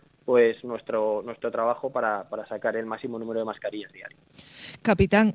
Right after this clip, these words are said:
Speaker 2: eh, el ejército, eh, los militares siempre están ahí cuando se les necesita. ¿Cómo están viviendo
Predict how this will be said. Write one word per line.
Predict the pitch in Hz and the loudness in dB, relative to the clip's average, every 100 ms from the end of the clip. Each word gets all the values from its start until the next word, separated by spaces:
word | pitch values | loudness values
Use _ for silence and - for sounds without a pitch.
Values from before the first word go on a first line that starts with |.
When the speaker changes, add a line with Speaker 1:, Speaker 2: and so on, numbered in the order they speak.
| - | 2
Speaker 2:
eh, | 196 185 180 175 175 - _ - | 2 4 2 0 -2 -8 _ -4
el | 190 175 | 0 0
ejército, | - 196 185 - 175 - 156 139 - | 0 -4 -4 -6 -6 -4 -4 -4 -6
eh, | 147 143 - - | -10 -10 -12 -2
los | 175 | 2
militares | 185 185 190 180 165 | 4 4 6 6 6
siempre | - 196 208 | 4 4 4
están | 208 214 | 4 6
ahí | 214 208 | 6 4
cuando | 180 175 170 | 2 4 2
se | 180 | 2
les | 165 160 160 - - | 0 0 0 -2 -2
necesita. | 170 165 160 170 - 208 - 170 - - - - _ | 0 2 2 2 2 0 4 2 2 -10 -14 -16 _
¿Cómo | 220 226 247 | 6 6 6
están | 233 - 220 208 | 4 4 4 4
viviendo | 185 190 190 185 175 165 151 90 | 4 4 4 4 4 4 0 -2